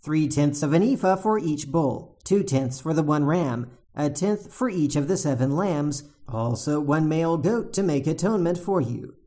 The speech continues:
Besides the continual burnt offering and its grain offering, you shall present them with their drink offerings. They shall be without defect.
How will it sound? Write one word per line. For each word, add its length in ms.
Besides 580
the 140
continual 580
burnt 260
offering 480
and 160
its 200
grain 280
offering, 540
you 200
shall 280
present 420
them 220
with 180
their 180
drink 320
offerings. 680
They 160
shall 220
be 240
without 580
defect. 640